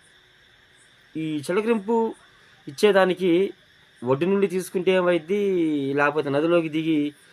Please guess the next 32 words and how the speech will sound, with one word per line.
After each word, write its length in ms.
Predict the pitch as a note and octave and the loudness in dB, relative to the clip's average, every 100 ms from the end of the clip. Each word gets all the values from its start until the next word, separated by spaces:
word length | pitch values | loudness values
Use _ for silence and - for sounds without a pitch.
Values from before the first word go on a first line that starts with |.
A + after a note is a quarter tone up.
| _ - | _ -8
ఆ 60 | C#3+ | -4
చిలకరింపు 460 | C#3 D#3 D#3+ D#3+ D3 | 0 0 0 -2 -4
తీసుకునే 340 | D3 C#3 C#3+ | -6 -6 -4
దానికి 200 | C#3 C3 | -4 -4
పెద్ద 240 | B2+ B2+ | -6 -6
తేడా 240 | B2 C3+ D#3 | -2 0 2
ఏం 200 | D#3 D3+ | 2 2
లేదు 180 | C3+ C3 | 0 0
కదా. 340 | A2 B2 G#2 A#2 | -2 -2 -4 -6
ఒడ్డులో, 320 | A#2+ D3 D#3+ | -4 2 2
ఒడ్డు 380 | D#3+ A2 B2 D#3+ | 0 -6 -4 0
మీద 260 | E3 E3 | 2 2
ఉండైనా 300 | D#3 D#3 D#3 | 0 0 -2
సరే 380 | C#3+ D3+ F3+ C#3+ - _ _ _ | -2 -8 -6 -8 -10 _ _ _
ఆ 60 | C3 | -4
తైలము, 600 | C#3+ D3 D3+ D3 C3 B2+ - | 2 2 2 0 -2 -4 -6
ఆ 60 | |
తైలానికి 440 | A#2+ B2+ D3 C#3+ C3+ | -6 -2 0 -2 -4
ప్రార్థన 420 | C3 B2+ C3 B2+ | -2 -2 -2 -4
చేసి, 220 | B2+ B2+ | -4 -4
ఆ 80 | B2 | -6
నీటికి 340 | A#2 C3+ C3 | -4 -6 -8
ప్రార్థన 360 | B2+ B2 B2 B2 | -6 -6 -6 -6
చేసి 220 | A#2 C3 | -8 -10
చిమ్ముకోవచ్చు 1040 | C3+ _ _ _ _ - D#3 D3 C#3+ A#2 A2 | -16 _ _ _ _ -10 -6 -2 -2 -2 -6
మీద, 160 | A2 F#2 - _ _ | -8 -8 -14 _ _
సరిపోయింది. 500 | - D3+ D3+ C#3+ F#2 - _ _ _ - | -6 -4 -2 -6 -6 -14 _ _ _ -2
కానీ 140 | A#3 | -2
ప్రత్యేకంగా 580 | G3+ F3 A3+ A#3 A3 A3+ | 0 0 2 2 2 0
వారు 220 | G3+ F#3+ | 2 2
నీటిలోకి 500 | D#3+ E3 F#3 G#3 G3 | 2 -2 0 2 2
దిగిరి, 520 | C#3 E3+ F#3+ G3+ E3 | 0 -4 -2 0 -2